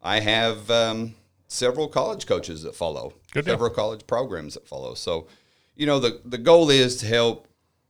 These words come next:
Speaker 1: a-, and you guys have discussed it multiple times, but man, the amount of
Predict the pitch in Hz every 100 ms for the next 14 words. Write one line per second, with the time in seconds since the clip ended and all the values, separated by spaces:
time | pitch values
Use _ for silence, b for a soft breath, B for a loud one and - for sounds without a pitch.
0 | - 110 92 107 101 95 92 117 101 95
1 | 90 85 80 - 101 95 - 82 90 95
2 | - - 92 90 90 85 80 - 107 98
3 | 85 98 104 107 80 - -